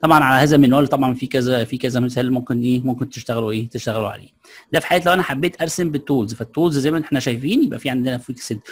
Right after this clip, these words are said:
وفلوتنج وفري، وللعلم الثلاثه دول بيجي سؤال فيهم في الامتحان، ايه الفرق ما بينهم؟ برضه انا بديكم اسئله امتحانات اهي. آه، فعندنا احنا هنا وقت الفيكسد والفلوتنج فري، عرفنا ان الفيكسد ده بيبقى عنصر غير متصل بحد قبله او، آه، بعنصر قبله او عنصر بعده.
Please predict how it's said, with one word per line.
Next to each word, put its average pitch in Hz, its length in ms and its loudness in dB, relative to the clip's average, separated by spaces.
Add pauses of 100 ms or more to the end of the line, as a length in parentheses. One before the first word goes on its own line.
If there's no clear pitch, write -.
(220)
وفلوتنج 120 580 -2
وفري، 123 420 -4
وللعلم 156 580 0
الثلاثه 135 360 -2
دول 131 160 0
بيجي 120 420 -2
سؤال 117 260 -4
فيهم 113 260 -6
في - 100 -12
الامتحان، 110 480 -4
ايه 120 80 -4
الفرق 117 300 -4
ما 101 80 -4
بينهم؟ 202 400 0 (480)
برضه 113 240 -4
انا 113 60 0
بديكم 110 280 -4
اسئله - 380 -8
امتحانات 110 460 -6
اهي. 170 220 0 (2000)
آه، 110 920 0 (340)
فعندنا 123 640 2
احنا 143 140 0
هنا 127 140 4
وقت 127 160 0
الفيكسد 120 340 -4
والفلوتنج 123 440 0
فري، 196 340 0
عرفنا 127 300 0
ان 123 80 0
الفيكسد 123 360 -6
ده 120 80 0
بيبقى 113 300 -2
عنصر 120 320 -2
غير 131 220 0
متصل 131 460 -2
بحد 110 480 -4
قبله 113 320 -4
او، 104 120 -6
آه، 113 200 -6
بعنصر 123 420 -2
قبله 120 240 0
او 101 80 -2
عنصر 113 280 -4
بعده. 151 380 -2